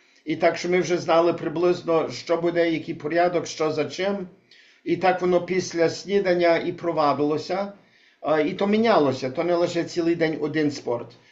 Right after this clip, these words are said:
Один, за один день можемо рано робити одно, а полудень робити що друге.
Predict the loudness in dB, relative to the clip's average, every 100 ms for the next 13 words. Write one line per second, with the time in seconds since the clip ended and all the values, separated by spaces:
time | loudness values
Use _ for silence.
0 | _ -6 -2 -2 0 0 0 0 0 0
1 | 0 0 0 2 2 2 0 0 -2 -2
2 | -2 -2 -2 -2 -4 -8 -2 0 0 -2
3 | -2 -2 -2 -4 -4 -4 0 2 2 2
4 | -2